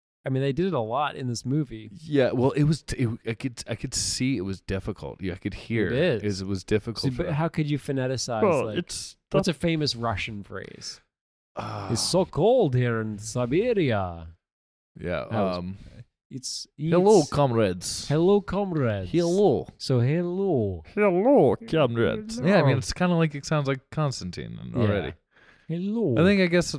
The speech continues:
Speaker 2: I guess what's it, is that Barella?
Speaker 1: I don't know what that is. What's Barella?
Speaker 2: The guy,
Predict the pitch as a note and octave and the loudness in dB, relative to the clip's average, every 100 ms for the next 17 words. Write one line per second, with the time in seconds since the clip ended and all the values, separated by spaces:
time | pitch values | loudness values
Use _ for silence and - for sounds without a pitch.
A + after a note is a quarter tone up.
0 | - C3 D3+ D3 D3 C#3 B2+ A#2 - _ | -4 0 0 2 -2 -2 -6 -10 -18 _
1 | - - B2+ D#3+ - D#3+ D#3+ F#3 F3 - | -4 -2 0 0 2 4 4 2 -2 -10
2 | _ _ _ _ _ _ - G2 G2 F2 | _ _ _ _ _ _ -6 -4 -4 -6
3 | F#2 F#2 F#2+ G2+ - _ _ _ _ _ | -10 -10 -8 -8 -10 _ _ _ _ _
4 | _ _ - - - A2 A2 A2+ A2 _ | _ _ -12 -10 -8 -8 -8 -12 -18 _
5 | _ _ _ _ _ - A#2+ F#2 | _ _ _ _ _ 0 2 4